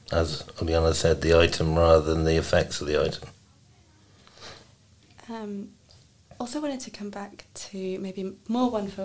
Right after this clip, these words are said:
Speaker 2: Uliana. How do you find that this has impacted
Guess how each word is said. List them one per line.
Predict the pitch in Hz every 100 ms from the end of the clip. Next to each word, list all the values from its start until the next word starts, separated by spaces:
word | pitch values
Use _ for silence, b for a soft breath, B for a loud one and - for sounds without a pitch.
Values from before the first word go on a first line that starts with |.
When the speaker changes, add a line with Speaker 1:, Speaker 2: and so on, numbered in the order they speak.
| -
Speaker 2:
Uliana. | 190 185 180 185 - 214
How | 214
do | 214 269
you | 262 262 254 247 240 233 b b b b
find | - 214 202
that | 170
this | 180 190
has | 185
impacted | 190 180 180 - - 180 175 175